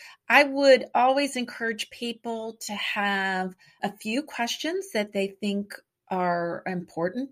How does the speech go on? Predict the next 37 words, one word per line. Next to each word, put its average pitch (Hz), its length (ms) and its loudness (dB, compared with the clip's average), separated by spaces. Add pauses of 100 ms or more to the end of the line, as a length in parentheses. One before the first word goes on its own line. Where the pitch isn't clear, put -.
for 220 140 -2
them 156 380 -4 (180)
and 190 280 -2
kinda 208 200 -2
write 165 280 2
those 226 200 0
down 208 540 0 (400)
and, 190 640 0
you 214 120 -4
know, 185 120 -2
kinda 185 260 0
go 220 200 4
through 247 380 2
them 233 220 4
at 208 160 2
the 196 160 -2
end 190 220 -2
of 190 120 0
the 190 120 2
interview 185 880 0
if 185 360 -2 (220)
that 185 160 4
hadn't 180 480 -4
been 165 260 -6 (100)
asked 143 500 -6
prior 151 600 -2
or - 180 -4
answered 156 440 -4
prior. 139 460 0 (840)
But 214 260 8
one 339 200 2
of 403 60 0
the 311 80 -2
things 214 260 0
I 190 120 4
do 226 260 -2
suggest, 151 880 -4